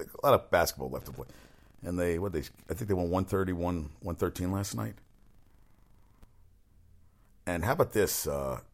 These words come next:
Thielen for the freaking Vikings?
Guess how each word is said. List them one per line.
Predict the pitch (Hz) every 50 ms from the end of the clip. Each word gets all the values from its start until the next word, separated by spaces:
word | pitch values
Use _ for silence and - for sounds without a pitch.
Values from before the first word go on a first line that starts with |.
| - -
Thielen | - - - 110 120 120 131 135 143 131 123 - - -
for | - - - 104 98 87
the | 76 85 82 78 73 69 65 - - - - - - - - - -
freaking | - - 110 113 104 - 107 95 87 82 - -
Vikings? | 71 71 101 107 104 - 78 65 57 - - - - -